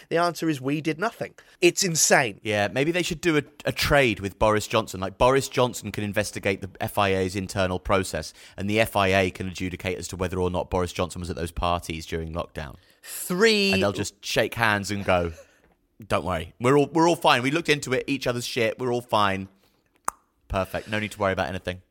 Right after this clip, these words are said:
Speaker 1: Three red flags, Alfie. Technically four red flags.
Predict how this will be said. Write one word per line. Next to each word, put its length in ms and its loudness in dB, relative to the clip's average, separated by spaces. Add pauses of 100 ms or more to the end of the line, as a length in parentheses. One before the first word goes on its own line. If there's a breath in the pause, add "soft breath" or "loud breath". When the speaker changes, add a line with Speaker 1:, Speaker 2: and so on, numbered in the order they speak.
(220)
Speaker 1:
Three 420 -2
red 220 2
flags, 360 -4
Alfie. 360 -10
Technically 460 -2
four 420 4
red 200 0
flags. 580 -10